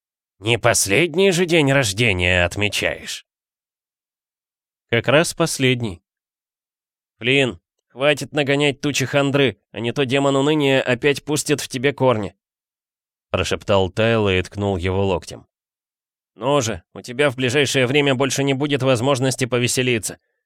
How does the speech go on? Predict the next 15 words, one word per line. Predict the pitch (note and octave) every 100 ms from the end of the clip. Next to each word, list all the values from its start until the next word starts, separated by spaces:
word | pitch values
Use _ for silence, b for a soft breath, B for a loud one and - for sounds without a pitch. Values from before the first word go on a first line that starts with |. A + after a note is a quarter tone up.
| -
Наслаждайся | A#2 A#2 D#3 B2+ D#3 C3+ C3
вечером". | C3+ A#2 F#2 D2+ _ _ _ _ _ _ _ _ _ _ _ _ _ _ _ _ -
Не | G2
без | A2+ A#2 A#2
усилий, | A2+ F3+ F3+ E3+
но | D3+ C#3+ C3+
у |
Флина | - F3+ F3
все-таки | - E3 D#3 D3
получилось | D3 C3 B2+ - C3+ A#2+
расслабиться. | A#2+ A#2+ - A2 F#2+ E2+ - - _ _ -
Застолье | F#2+ G2 B2 - D3 C#3
удалось | C#3 A#2+ A#2 A#2+ -
на | A2
славу. | - F2+ D2+ -